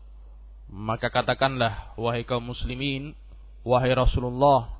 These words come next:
dan kaum mukminun yang ada ketika itu, faqulu syhadu bi anna muslimun. Katakanlah, ya, perintah dari Allah agar Rasulullah dan para sahabat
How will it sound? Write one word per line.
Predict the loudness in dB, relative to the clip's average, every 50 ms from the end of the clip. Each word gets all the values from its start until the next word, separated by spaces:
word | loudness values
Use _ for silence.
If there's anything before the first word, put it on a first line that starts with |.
| -10 -4
dan | -2 -2 -2 0 0
kaum | 0 0 0 0
mukminun | -2 -4 -4 -4 -2 2 2 2 2 2
yang | 0 -2 -2 -2
ada | 0 0 0
ketika | -2 -2 -2 -2 0 2 2
itu, | 2 0 0 0 -2 -2 -4 -8 -14 -20 -20 -20 -20 -20 -20 -20 -10 -4 0 2
faqulu | 2 2 2 4 4 4 4 4 4 2 2
syhadu | 2 2 4 4 4 4 2 2 0 0 0 0 -2 -4 -6
bi | -6 -4 -2
anna | 0 0 -2 -2 -4 -6 -6 -4 -4 -4 -4
muslimun. | -6 -6 -6 -8 -8 -8 -8 -8 -8 -8 -8 -8 -8 -8 -10 -12 -14 -16 -16 -18 -18 -20 -20 -20 -20 -20 -20 -20 -20 -20 -20 -20 -20 -20 -20 -18 -10 -8
Katakanlah, | -6 -4 -2 -4 -2 -2 -2 2 4 4 4 4 0 -4 -12 -14 -12
ya, | -10 -10 -10 -10 -12 -14 -18 -20 -20 -20 -20 -20 -20 -20 -20 -20 -20 -20 -20 -20 -20 -20 -20 -20 -20 -20 -20 -20 -20 -20 -20 -20 -20 -20 -20 -20 -20 -20 -2 2 2
perintah | 2 2 2 0 0 0 0
dari | 0 -2 -2
Allah | -2 -2 0 4 4 4 4 2 -2 -6
agar | -4 -2 -2 -2
Rasulullah | 0 -2 -2 -4 -4 -6 -2 0 0 0
dan | 0 -2 -2 0
para | 0 2 2 0
sahabat | 0 -2 -2 0 4 4 4